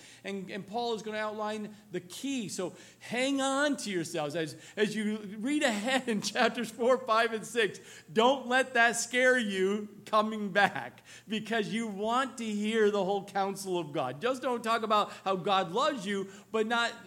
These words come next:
learn how he wants you to live as a child of God. So don't avoid those things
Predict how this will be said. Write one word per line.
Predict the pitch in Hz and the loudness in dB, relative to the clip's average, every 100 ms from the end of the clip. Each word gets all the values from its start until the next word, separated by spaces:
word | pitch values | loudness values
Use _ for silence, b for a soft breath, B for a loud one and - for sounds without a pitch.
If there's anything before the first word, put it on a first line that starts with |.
| 196 | -4
learn | 233 254 | 0 2
how | 240 202 226 247 | 0 -2 0 0
he | 220 | 0
wants | 214 226 220 | -2 -2 -4
you | 220 | -8
to | 175 214 | -8 -8
live | 202 208 269 285 233 226 | -6 -6 -2 0 0 0
as | 233 220 | 0 0
a | 226 | -2
child | 233 226 262 240 160 | -6 -4 -4 -4 -6
of | 143 | -8
God. | 127 131 127 | -6 -6 -6
So | 196 | -6
don't | 185 254 | -2 -2
avoid | 254 214 247 277 285 196 | -2 -4 -4 -4 -4 -2
those | 175 151 | -2 -4
things | - 147 156 196 | -6 -10 -10 -12